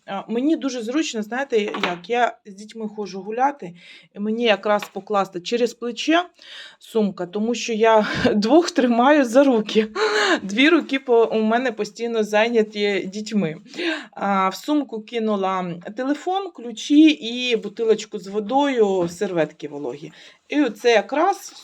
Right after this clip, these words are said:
сюди те, що треба. Така походна, швидка сумочка.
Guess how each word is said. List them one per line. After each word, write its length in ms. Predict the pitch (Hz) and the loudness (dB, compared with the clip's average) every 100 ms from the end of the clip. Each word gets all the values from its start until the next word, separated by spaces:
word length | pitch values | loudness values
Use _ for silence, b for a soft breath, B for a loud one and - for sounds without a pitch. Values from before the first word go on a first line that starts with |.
| - | -12
сюди 380 | 214 196 254 254 _ _ | -8 -6 -8 -10 _ _
те, 120 | 226 | -8
що 160 | 214 202 | -8 -10
треба. 420 | - 175 139 - 160 B B B - | -10 -10 -10 -12 -20 B B B -16
Така 260 | - - 175 | -8 -2 0
походна, 720 | 175 220 - 339 349 254 220 | 0 -2 0 0 0 -6 -6
швидка 580 | 202 - 185 190 - 269 | -6 -8 -12 -12 -6 -6
сумочка. 640 | - 180 156 156 - - | -8 -16 -16 -16 -20 -20